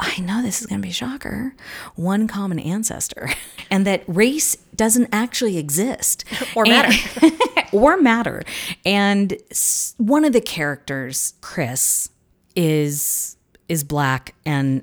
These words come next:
Speaker 1: an academic and has won all these awards and academic awards. And
Speaker 2: Is that
Speaker 1: he's
Speaker 2: her friend
Speaker 1: just
Speaker 2: at the
Speaker 1: a
Speaker 2: library?
Speaker 1: frickin' genius. No, her friend at the li-,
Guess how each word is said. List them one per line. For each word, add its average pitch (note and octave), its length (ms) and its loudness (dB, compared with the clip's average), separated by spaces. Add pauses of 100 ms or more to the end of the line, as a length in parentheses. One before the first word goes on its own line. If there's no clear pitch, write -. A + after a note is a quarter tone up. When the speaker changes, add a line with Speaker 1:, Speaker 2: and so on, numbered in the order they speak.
Speaker 1:
an C#3+ 100 2
academic C3+ 480 -2
and C3+ 140 -4
has C3 220 -4 (100)
won C3+ 320 -2
all C3+ 80 -4
these C3 340 -6
awards C3 600 -4
and B2+ 240 -4 (140)
academic D3 560 0
awards. C#3 460 -2
And B2 60 -2
Speaker 2:
Is - 40 0
that D3+ 80 0
Speaker 1:
he's F#3+ 80 0
Speaker 2:
her C#4 60 4
friend A#3 220 0
Speaker 1:
just A#3+ 100 0
Speaker 2:
at - 20 0
the - 60 -2
Speaker 1:
a - 20 -2
Speaker 2:
library? A#3 320 -2
Speaker 1:
frickin' D#3 160 2
genius. C3+ 720 0 (400)
No, A3 340 6
her B3 100 0
friend B3 220 0
at - 100 -4
the A3+ 60 -4
li-, G#3 120 -2